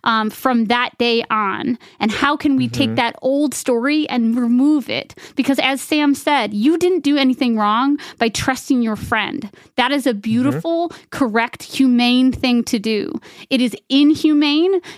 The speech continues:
Speaker 1: to break your friend's trust and to put them in a position of being harmed by someone who is a predator, right?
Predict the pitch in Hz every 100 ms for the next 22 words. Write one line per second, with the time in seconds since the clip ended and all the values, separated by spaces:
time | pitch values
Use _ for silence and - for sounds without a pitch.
0 | - 269 202 220 233 254 262 247 - 240
1 | 240 226 - 240 302 - 247 233 220 277
2 | 262 262 247 240 240 240 220 240 220 220
3 | - 208 - 214 220 202 226 208 202 -
4 | 214 202 208 202 202 208 214 196 202 -
5 | 208 196 - - 208 214